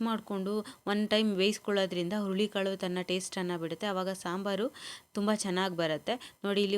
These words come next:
ಒಂದು ಲೋಟ ನೀರನ್ನು ಹಾಕ್ಕೋತಾ ಇದ್ದೀನಿ. ನೀರನ್ನು ಹಾಕ್ಕೊಂಡು ಕೂಡ ಚೆನ್ನಾಗಿ ಈ ರೀತಿ ಮಿಕ್ಸ್ ಮಾಡ್ಕೋಬೇಕು. ನಂತರ ಇದಕ್ಕೆ ರುಚಿಗೆ ತಕ್ಕಷ್ಟು ಉಪ್ಪು, ಅಂದರೆ ನಾವು ಏನು ಮು-, ಹುರುಳಿಕಾಳು ಬೇಯೋಷ್ಟು ಉಪ್ಪನ್ನು ಹಾಕ್ಕೊಳ್ಳೋಣ.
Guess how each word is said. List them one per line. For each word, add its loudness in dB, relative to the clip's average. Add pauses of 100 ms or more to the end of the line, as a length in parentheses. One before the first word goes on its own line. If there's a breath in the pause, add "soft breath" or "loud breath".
ಒಂದು 2
ಲೋಟ 2 (120)
ನೀರನ್ನು 0
ಹಾಕ್ಕೋತಾ -6
ಇದ್ದೀನಿ. -2 (100)
ನೀರನ್ನು -2
ಹಾಕ್ಕೊಂಡು -4
ಕೂಡ -2 (120)
ಚೆನ್ನಾಗಿ -4
ಈ -2
ರೀತಿ -6
ಮಿಕ್ಸ್ -10
ಮಾಡ್ಕೋಬೇಕು. -6 (2250 soft breath)
ನಂತರ 0
ಇದಕ್ಕೆ -2
ರುಚಿಗೆ -4
ತಕ್ಕಷ್ಟು -4
ಉಪ್ಪು, -6 (100)
ಅಂದರೆ 2
ನಾವು 2
ಏನು 4
ಮು-, 2 (120)
ಹುರುಳಿಕಾಳು 2
ಬೇಯೋಷ್ಟು 2
ಉಪ್ಪನ್ನು 0
ಹಾಕ್ಕೊಳ್ಳೋಣ. -2